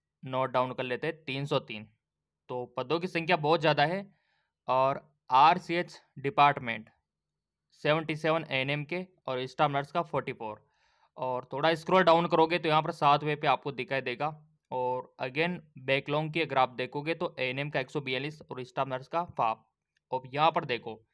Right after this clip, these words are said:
ये वाली वेबसाइट नोट डाउन कर सकते हो, ये वाली, इस वेबसाइट से आपको अप्लाई करना होगा। यहाँ पर इसका फॉर्मेट मिलेगा फॉर्म का, और फॉर्म का फॉर्मेट आपको भरना होगा और फॉर्म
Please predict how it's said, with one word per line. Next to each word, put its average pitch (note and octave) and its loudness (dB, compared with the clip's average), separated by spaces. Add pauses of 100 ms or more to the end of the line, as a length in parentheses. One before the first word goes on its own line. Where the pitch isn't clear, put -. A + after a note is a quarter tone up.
(1300)
ये C#3+ -2
वाली F#3 4
वेबसाइट D3+ 2
नोट B2+ -4
डाउन C3 -4
कर B2 -6
सकते B2+ -10
हो, D3 -10
ये C3+ -6
वाली, G#2 -10 (1300)
इस D#3 -10
वेबसाइट D3+ 2
से D#3+ 2
आपको E3+ 0 (1000)
अप्लाई D3+ 2
करना B2+ -2
होगा। A2 -8 (720)
यहाँ C#3 4
पर E3+ 4
इसका D#3+ 0
फॉर्मेट D#3 2
मिलेगा C3 0 (360)
फॉर्म C#3 2
का, A2 -8 (800)
और B2 -8
फॉर्म C#3+ -2
का D#3+ 2
फॉर्मेट D3+ 2
आपको C#3+ 4
भरना C#3+ 2
होगा C3+ 4
और C3 -4
फॉर्म D#3 2